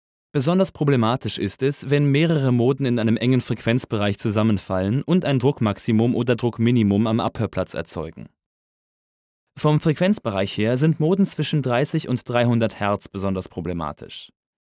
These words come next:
Man kann die Frequenzen, bei denen Moden auftreten, berechnen, man kann sie aber auch empirisch ermitteln. Hierzu spielt man Sinustöne über die Studioabhörer ab.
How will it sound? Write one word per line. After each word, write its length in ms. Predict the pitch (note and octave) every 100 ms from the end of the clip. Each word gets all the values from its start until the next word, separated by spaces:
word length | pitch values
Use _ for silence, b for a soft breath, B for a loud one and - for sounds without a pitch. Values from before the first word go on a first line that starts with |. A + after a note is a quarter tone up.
| _
Man 180 | D3+ D3+
kann 200 | E3 F#3+
die 100 | G3
Frequenzen, 640 | - D3+ - C3+ D#3 C3+
bei 100 | A2+
denen 220 | G#2+ G#2+ G#2+
Moden 260 | G#2 G#2+
auftreten, 640 | - G2+ - - A#2 A#2+ G#2+
berechnen, 640 | G#2 G#2 - C#3 F#3+ A3+ b b
man 160 | E3
kann 220 | D#3 F#3 F#3+
sie 100 | F#3
aber 180 | D3+
auch 100 | C#3+
empirisch 460 | C3+ B2+ C3 B2 -
ermitteln. 520 | B2+ G#2 - C2 A1 - _ _ _ _ _ _ _
Hierzu 380 | B2+ F3+ G3 G#3
spielt 320 | - E3+ E3
man 140 | D#3 A#2+
Sinustöne 640 | C3 C3 G2+ - A2+ A2+
über 180 | G#2+ A2+
die 100 | A2
Studioabhörer 880 | - A#2 A#2 G2+ E2+ - F2 D#2+ -
ab. 340 | - - -